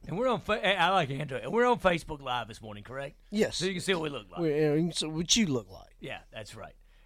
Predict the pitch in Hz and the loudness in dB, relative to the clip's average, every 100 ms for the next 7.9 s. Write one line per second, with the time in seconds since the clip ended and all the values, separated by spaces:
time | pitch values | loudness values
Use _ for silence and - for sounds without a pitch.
0 | - 208 226 285 262 190 156 143 135 135 | -8 -2 0 0 0 0 2 0 -6 -10
1 | 131 123 123 127 127 120 110 110 120 - | -8 -8 -10 -10 -10 -8 -10 -14 -16 -18
2 | - - 131 123 113 123 120 117 - - | -20 -8 -4 -4 -6 -10 -10 -10 -14 -20
3 | - - - - - - 165 156 156 147 | -20 -20 -20 -20 -20 -12 -8 -6 -6 -4
4 | 139 135 131 127 110 120 107 98 95 - | -2 -2 -2 -6 -8 -12 -12 -14 -14 -16
5 | 95 123 127 - - - - 196 190 131 | -16 -12 -12 -12 -20 -20 -6 -4 -2 -4
6 | 98 - - - - - - - - 214 | -8 -16 -20 -20 -20 -20 -20 -20 2 2
7 | 190 190 147 127 135 110 - 82 | 4 2 0 -6 -10 -12 -14 -20